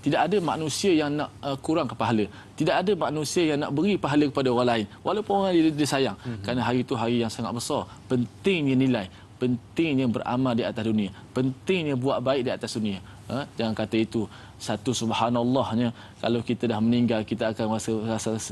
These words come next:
Speaker 1: menyesalnya
Speaker 2: Mhm.
Speaker 1: kenapa tak
Speaker 2: Meralat,
Speaker 1: memperba-,
Speaker 2: Ustaz, eh?
Speaker 1: meralat betul.
Speaker 2: Allah
Speaker 1: Kalau boleh
Speaker 2: Akbar.
Speaker 1: nak tambah banyak lagi.
Speaker 2: Mhm.
Speaker 1: Sebab, ya, ketika itu, keyak-, semua orang yakin.
Speaker 2: Ya.
Speaker 1: Ha? Orang, orang beriman pun yakin. Orang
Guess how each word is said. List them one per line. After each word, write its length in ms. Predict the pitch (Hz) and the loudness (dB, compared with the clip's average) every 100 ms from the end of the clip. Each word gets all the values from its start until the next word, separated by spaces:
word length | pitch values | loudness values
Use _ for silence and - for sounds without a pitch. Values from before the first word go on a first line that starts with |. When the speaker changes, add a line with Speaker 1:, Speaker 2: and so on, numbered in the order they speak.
| - - - | -12 -8 2
Speaker 1:
menyesalnya 720 | 123 120 - 135 135 131 123 | 4 4 4 2 4 2 0
Speaker 2:
Mhm. 40 | 117 | 0
Speaker 1:
kenapa 240 | 113 98 113 | -2 -2 -2
tak 80 | 104 | 2
Speaker 2:
Meralat, 220 | 117 123 110 101 | 4 4 2 0
Speaker 1:
memperba-, 80 | |
Speaker 2:
Ustaz, 160 | 107 110 | -2 0
eh? 20 | 110 | 0
Speaker 1:
meralat 380 | 110 113 120 92 - | 0 0 0 0 -2
betul. 120 | 113 | -4
Speaker 2:
Allah 60 | 90 | -2
Speaker 1:
Kalau 100 | 113 120 | -2 -2
boleh 120 | 131 | -2
Speaker 2:
Akbar. 100 | - | -2
Speaker 1:
nak 80 | - | 0
tambah 300 | 127 170 151 | -2 0 0
banyak 220 | 135 139 | 0 0
lagi. 180 | 123 110 98 | 0 0 0
Speaker 2:
Mhm. 80 | 87 - | -4 -12
Speaker 1:
Sebab, 240 | - 139 175 - - - | -2 0 0 -4 -18 -8
ya, 80 | 139 | -4
ketika 280 | 135 120 131 | -4 0 0
itu, 120 | 196 233 - - | 0 -6 -6 -2
keyak-, 200 | 165 156 | 0 0
semua 240 | 208 226 214 | 0 2 2
orang 100 | 175 147 | 2 0
yakin. 200 | 135 110 - - | 0 -2 -4 -14
Speaker 2:
Ya. 120 | 101 95 | -10 -4
Speaker 1:
Ha? 120 | 143 208 - - | -4 -4 -10 -6
Orang, 320 | 110 110 104 | -2 0 0
orang 200 | 113 110 | 0 0
beriman 320 | 98 113 113 | 0 2 2
pun 160 | 92 117 | 2 0
yakin. 240 | 127 - - - | -2 -4 -8 -2
Orang 320 | 127 139 147 | 2 2 2